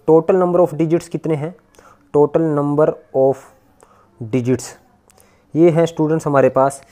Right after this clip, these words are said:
एक, दो, तीन, चार, पाँच, छः, सात, सेवन हैं। और जिसमें ऑड डिजिट्स कितने हैं हमारे पास? एक, दो, तीन, चार। तो number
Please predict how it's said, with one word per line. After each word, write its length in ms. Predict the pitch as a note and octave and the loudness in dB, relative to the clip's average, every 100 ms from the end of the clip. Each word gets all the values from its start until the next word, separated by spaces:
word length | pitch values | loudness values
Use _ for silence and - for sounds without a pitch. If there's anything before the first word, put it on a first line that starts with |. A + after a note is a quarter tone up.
| _ - | _ -4
एक, 260 | C#3 C#3+ | -2 -2
दो, 220 | C#3 C3 C3 | -2 -2 -2
तीन, 320 | C3 C3 C3 | -6 -8 -6
चार, 260 | C3 A#2+ | -4 -4
पाँच, 360 | - B2 A#2+ A#2+ | -4 -8 -8 -10
छः, 200 | - A2+ | -10 -10
सात, 300 | A2 G2 - _ _ _ _ _ - | -10 -16 -16 _ _ _ _ _ -16
सेवन 420 | - C3 C3+ D3+ | -2 0 0 -2
हैं। 200 | D3 F#3+ - - - | -6 -8 -14 -10 -6
और 100 | C#3+ | -4
जिसमें 580 | D#3+ F3+ F3+ F#3 F#3 - _ _ _ _ D#3 | -4 -2 -2 -2 -4 -8 _ _ _ _ 2
ऑड 320 | F3 G3 G#3 | 6 6 6
डिजिट्स 400 | F3 F3+ F#3+ - | 0 -2 -2 -4
कितने 300 | E3+ F3 E3+ | -8 -4 -4
हैं 180 | C#3+ C#3+ | -4 -4
हमारे 240 | C#3 C3 | -2 -2
पास? 200 | D3 D3 | -2 -4
एक, 240 | C#3+ C#3+ | -4 -4
दो, 280 | C#3+ B2+ C3 | -4 -2 -2
तीन, 360 | C3+ C3+ B2 B2+ | -4 -6 -6 -8
चार। 320 | B2 G2 F#2 - _ _ _ _ _ _ | -8 -10 -10 -16 _ _ _ _ _ _
तो 160 | - C#3 | -4 -4
number 420 | C3+ C#3+ D#3 D#3 | -2 -4 -2 0